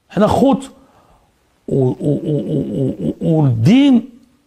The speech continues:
تيقول: "إنما المؤمنون إخوة". والشريعة كتفرض علينا باش نكونوا إلى جانب إخواننا الفلسطينيين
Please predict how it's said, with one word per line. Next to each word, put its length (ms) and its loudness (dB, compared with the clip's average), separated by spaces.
تيقول: 460 2
"إنما 360 4
المؤمنون 520 2
إخوة". 400 -2
والشريعة 800 2
كتفرض 460 2
علينا 580 0
باش 180 -2
نكونوا 320 0
إلى 240 -2
جانب 300 0
إخواننا 460 -4
الفلسطينيين 720 -10